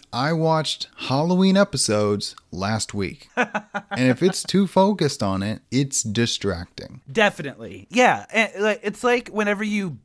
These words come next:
Speaker 2: binge a ho-, or, like, just any T V show,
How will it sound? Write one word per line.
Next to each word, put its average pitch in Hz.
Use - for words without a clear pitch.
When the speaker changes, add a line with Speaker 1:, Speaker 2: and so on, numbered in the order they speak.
Speaker 2:
binge 175
a 139
ho-, 139
or, 160
like, 156
just 175
any 220
T 208
V 180
show, 98